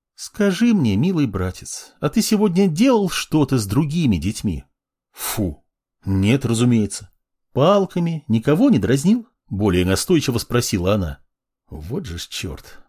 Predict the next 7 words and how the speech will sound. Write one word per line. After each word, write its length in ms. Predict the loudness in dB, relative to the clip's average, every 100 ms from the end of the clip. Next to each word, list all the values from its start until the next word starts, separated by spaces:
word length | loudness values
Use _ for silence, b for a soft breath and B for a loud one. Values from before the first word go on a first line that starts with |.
| -16
волчата 680 | -2 2 2 2 0 0
пожаловались». 760 | -2 0 2 0 -2 -10 -16 -18 _ _ _ -10
«М, 240 | -8 -8
случайно 800 | -8 -4 -2 2 4 4 0 -4
вышло», 420 | -6 -6 -8 -14 -18 _
объяснился 580 | -8 -2 -2 -2 -4 -4
я. 220 | -4 -6